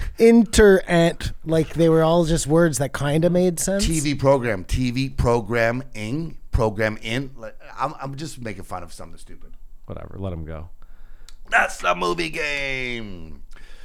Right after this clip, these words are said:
Speaker 2: Oh yeah, I really appreciate you guys, uh, giving that a shot. And look how close you got. Uh, can you think of any legit movie guys that we didn't mention?
Speaker 1: Movie guys?
Speaker 2: Just, like, guys who are real, real, like,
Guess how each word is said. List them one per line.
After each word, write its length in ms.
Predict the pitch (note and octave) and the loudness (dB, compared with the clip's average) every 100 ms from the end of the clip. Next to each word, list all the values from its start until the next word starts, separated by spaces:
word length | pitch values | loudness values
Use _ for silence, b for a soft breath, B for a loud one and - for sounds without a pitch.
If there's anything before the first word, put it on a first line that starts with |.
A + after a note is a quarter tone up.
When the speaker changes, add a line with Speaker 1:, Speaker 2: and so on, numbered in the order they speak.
| b | b
Speaker 2:
Oh 100 | b A2+ | b -10
yeah, 220 | G#2+ - | -8 -8
I 60 | - | -10
really 220 | G2 G2 | -10 -8
appreciate 320 | F#2 G2+ G2+ F#2 | -8 -10 -10 -12
you 60 | |
guys, 340 | F#2 F2 E2+ E2 | -12 -12 -12 -12
uh, 220 | E2 E2+ - - | -12 -12 -14 -14
giving 140 | F#2 | -12
that 120 | F2 | -10
a 20 | F2 | -10
shot. 320 | F#2+ F2 E2+ | -6 -6 -8
And 180 | G#2+ A2+ | -6 -2
look 100 | C#3 | 0
how 80 | D#3 | 0
close 320 | - A2+ D#3 | -2 -2 -2
you 80 | G#2+ | -4
got. 300 | F2+ D#2+ - - - - - - _ - _ - B B B B B B B _ _ - | -8 -10 -12 -20 -20 -20 -20 -20 _ -20 _ -20 B B B B B B B _ _ -6
Uh, 1400 | A#2 A2+ A2+ A2+ A2+ A2+ A2+ A#2 A#2 A#2 A#2 A#2 A#2+ B2+ - D3+ G2+ F3 C3+ | 0 2 4 6 6 6 6 4 4 2 2 0 -2 -8 -14 -16 -8 -8 -6
can 160 | C3 | -4
you 100 | D3 | -4
think 160 | D#3+ E3+ | -2 0
of 80 | F3+ | 0
any 160 | F3+ | 0
legit 380 | E3+ D#3 B2 D#3+ | 0 0 -2 -4
movie 220 | D#3+ D3+ | -2 -2
guys 440 | D3+ D3+ D#3+ - - | -2 -2 -4 -8 -10
that 100 | C3+ | -8
we 100 | A#2+ | -6
didn't 180 | B2+ C3+ | -6 -6
mention? 360 | C3+ D#3 D3+ D3+ - | -8 -10 -12 -14 -12
Speaker 1:
Movie 560 | A#2 B2+ C3+ C#3 E3+ F3 | -6 -2 0 0 -2 -4
guys? 600 | E3 F3 F#3 A3+ A#3+ - - b | -4 -4 -4 -8 -10 -12 -14 b
Speaker 2:
Just, 260 | - G#3+ - | -10 -6 -2
like, 160 | C#3 A#2+ | -2 2
guys 320 | C3 B2+ A2+ | 2 2 2
who 80 | C3+ | -2
are 60 | |
real, 420 | B2 D3 D#3 D#3+ D3+ | 0 0 2 0 -4
real, 320 | C3+ F3 E3 | 0 4 4
like, 400 | D3+ C3 B2+ - | 4 0 -4 -10